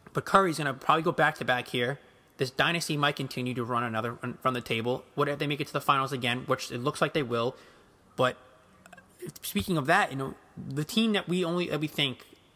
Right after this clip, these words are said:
has the best shot at them in the playoffs, the Thunder. Do you think the Spurs really have, like, much of a shot? I mean, yes, they have a shot, but the matchup-wise, I think that the Thunder match up better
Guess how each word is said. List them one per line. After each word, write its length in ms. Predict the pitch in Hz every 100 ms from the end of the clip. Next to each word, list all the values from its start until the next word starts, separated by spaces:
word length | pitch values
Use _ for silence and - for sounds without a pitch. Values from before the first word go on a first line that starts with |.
| _ -
has 120 | 147
the 80 | 135
best 280 | - 151 147
shot 240 | 160 131
at 80 | 120
them 160 | 123 120
in 80 |
the 60 | 113
playoffs, 560 | - 113 101 - - -
the 100 | 135
Thunder. 320 | - 131 95 95 - - - -
Do 180 | 147 135
you 60 | 170
think 200 | 220 220
the 60 |
Spurs 380 | - - 196 160
really 200 | 180 180
have, 260 | 175 175 160
like, 180 | 151 143
much 200 | 160 165
of 100 | 135
a 100 | -
shot? 300 | - 165 180
I 20 |
mean, 140 | 180
yes, 220 | 180 196 -
they 80 |
have 120 | 180 156
a 60 |
shot, 400 | - 165 143 - - - -
but 200 | - 135 - - -
the 60 | 139
matchup-wise, 800 | 156 175 190 147 - 123 117 120
I 60 |
think 200 | 123 160
that 180 | 165 151
the 60 | 131
Thunder 480 | - - 156 175 160
match 380 | 143 143 143
up 280 | 139 123 117
better 380 | 160 160 120